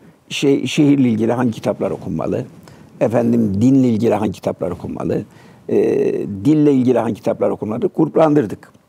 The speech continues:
Bu hangi kitabı okuyacağımız. Çünkü her kitap da okunmamalı. Yani insanlar,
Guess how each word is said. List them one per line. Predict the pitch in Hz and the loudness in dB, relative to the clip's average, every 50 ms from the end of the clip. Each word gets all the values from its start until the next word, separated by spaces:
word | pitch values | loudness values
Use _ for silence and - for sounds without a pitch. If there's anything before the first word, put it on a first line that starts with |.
| _ - - _ _ _ _ _ - | _ -20 -20 _ _ _ _ _ 0
Bu | 120 123 - - | 2 2 2 2
hangi | - 143 147 156 147 | 0 0 0 0 0
kitabı | 123 143 - 131 131 147 | 0 0 0 2 2 2
okuyacağımız. | - 127 - - 131 123 107 147 123 123 117 110 90 - - - | 2 2 2 0 0 2 2 2 2 2 0 0 -4 -8 -12 -14
Çünkü | - - 160 127 - 143 - - - _ _ _ _ _ _ _ | -10 -8 -6 -2 0 0 0 -2 -6 _ _ _ _ _ _ _
her | _ - 117 160 180 165 | _ -2 0 0 0 0
kitap | - - 127 - - 151 - - | -2 -6 -2 -2 -2 -2 0 0
da | - | 0
okunmamalı. | - 113 - - - 151 143 120 101 87 73 71 78 76 - - _ _ _ _ _ - - - - _ _ _ _ _ _ - | 0 0 0 0 0 2 2 0 0 -4 -6 -6 -8 -8 -12 -16 _ _ _ _ _ -20 -20 -20 -20 _ _ _ _ _ _ -6
Yani | - 120 127 123 123 117 120 120 113 110 - - | -2 2 2 2 2 2 0 -2 -2 -4 -6 -4
insanlar, | - 131 123 113 - 156 139 135 139 139 135 127 | -2 -2 -2 0 0 0 2 2 2 2 2 0